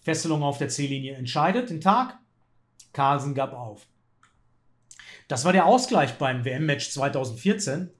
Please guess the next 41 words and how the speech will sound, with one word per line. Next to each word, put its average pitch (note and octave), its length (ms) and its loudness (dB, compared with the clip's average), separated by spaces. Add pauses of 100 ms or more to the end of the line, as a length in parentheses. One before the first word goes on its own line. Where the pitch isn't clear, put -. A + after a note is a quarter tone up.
anderthalb, D3 560 -4
anderthalb. E3+ 540 0 (220)
Und D3 80 -4
das B2+ 180 -2
W-M-Match G3 400 0
zweitausendvierzehn F#3+ 800 -4
verlief F#3+ 320 -2
auch C#3 160 -6
sehr, D3+ 180 -2
sehr F#3+ 140 0
spannend. E3+ 500 -2 (280)
Und C#3+ 240 -4
Carlsen F3+ 400 0
konnte E3 200 -4
erst D#3+ 280 -4
am D3 100 -4
Ende, F#3+ 420 0 (300)
ähm, C3+ 920 -8 (680)
in D3 80 -8
der C3 100 -4
zwölften E3+ 360 0
Partie, D#3 280 -6
in D#3 60 -8
der C#3 140 -2
elften A3+ 240 0
Partie F3+ 300 -2
gewann C#3 260 -2
er, D3+ 320 -6 (240)
die D#3 80 -8
elfte G#3 240 2
Partie F#3+ 280 -2
gewann C#3 280 -2
er F#3+ 120 0
und D3+ 120 -4
dann D#3 340 -4
gewann C3+ 240 -4
er D3 80 -2
halt C#3+ 220 -6
mit B2 80 -10
sechseinhalb, C#3+ 440 -6
viereinhalb. A#2+ 540 -6